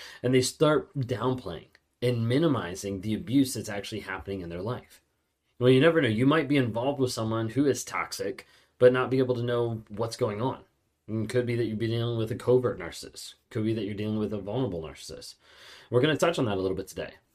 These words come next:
I've done a couple of videos on covert narcissism, and if you haven't watched that, check those out, uh, even ones where I try to compare both of them, overt and covert, just to give you an idea. But I want to step into just a little bit, dive into the world of vulnerable narcissists,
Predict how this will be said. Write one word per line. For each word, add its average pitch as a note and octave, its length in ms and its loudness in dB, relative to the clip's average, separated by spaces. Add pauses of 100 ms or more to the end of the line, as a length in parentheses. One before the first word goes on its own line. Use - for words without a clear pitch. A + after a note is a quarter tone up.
(120)
I've A#2+ 100 -2
done E3+ 160 8
a E3+ 40 2
couple E3 180 6
of B2 60 4
videos C3 380 8
on A2+ 280 0
covert C3 420 6
narcissism, G2+ 460 -4
and G#2 80 -4
if G2 100 -10
you A2+ 80 0
haven't B2+ 200 0
watched A2 260 -2
that, A2+ 400 0
check A2 200 -4
those A#2 180 6
out, G#2 340 0
uh, G2+ 140 -4
even A2 280 -4
ones G#2+ 180 -2
where G#2+ 120 0
I - 20 -2
try G#2+ 160 -4
to - 60 -6
compare G#2+ 380 -4
both A2 260 0
of A#2+ 80 -2
them, A#2 180 -4
overt G#2+ 360 0
and G#2+ 100 -8
covert, A2 400 2
just - 120 -16
to - 60 -14
give G#2+ 100 -4
you G#2+ 60 -4
an G#2 80 -6
idea. G#2 400 0 (320)
But B2+ 100 4
I - 40 10
want F#3+ 160 6
to B3+ 80 -2
step D#3 400 0
into C#3+ 540 2
just A#2+ 320 0
a B2 60 0
little D3+ 360 2
bit, G#2 480 0
dive C3+ 260 -2
into C3+ 220 0
the A#2 100 0
world A2+ 380 -2
of G#2 300 -2
vulnerable A2 480 0
narcissists, - 560 -10